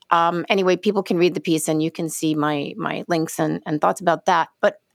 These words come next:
the way this really sort of gelled is, um, when I was on, uh, Bill Schultz's T V show, um, which we've been on together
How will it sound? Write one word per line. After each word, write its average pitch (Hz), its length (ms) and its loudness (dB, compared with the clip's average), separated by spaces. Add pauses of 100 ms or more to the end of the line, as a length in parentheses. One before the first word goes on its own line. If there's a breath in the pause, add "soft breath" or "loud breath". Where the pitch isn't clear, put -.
(100)
the 247 80 6
way 277 120 4
this 508 220 4
really 254 480 2
sort 247 480 0
of 185 220 0
gelled 214 480 4 (100)
is, 175 500 0 (120)
um, 180 400 0
when 208 240 4
I 233 100 0
was 208 280 2
on, 175 340 2
uh, 165 320 4
Bill 165 160 2
Schultz's 170 440 -4
T 277 140 0
V 262 100 0
show, 143 460 0
um, 151 400 0
which 175 260 -4
we've 175 180 -2
been 156 120 -2
on 151 140 0
together 160 480 0